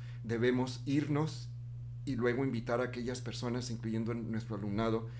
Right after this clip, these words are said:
a que nos acompañen. Aprendemos tanto de ellos y de ellas.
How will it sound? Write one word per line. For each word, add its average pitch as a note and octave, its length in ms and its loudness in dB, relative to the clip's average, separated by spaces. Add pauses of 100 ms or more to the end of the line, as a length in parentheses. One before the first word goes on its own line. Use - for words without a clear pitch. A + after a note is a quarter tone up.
a G#2 120 -4
que A2 100 -2
nos G2+ 200 -2
acompañen. A2 540 -2
Aprendemos B2 560 2
tanto C#3 380 6
de A2+ 120 4
ellos B2 280 -2
y A2 80 -2
de G#2 160 0
ellas. - 400 -4